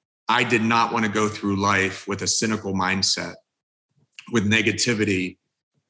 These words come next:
with anger and resentment that I let bleed into my marriage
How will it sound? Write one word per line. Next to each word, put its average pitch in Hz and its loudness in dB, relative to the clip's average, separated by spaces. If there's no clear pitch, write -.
with 107 0
anger 107 0
and 107 2
resentment 104 0
that 107 -2
I 110 2
let 104 -2
bleed 104 0
into 107 2
my 92 0
marriage 117 2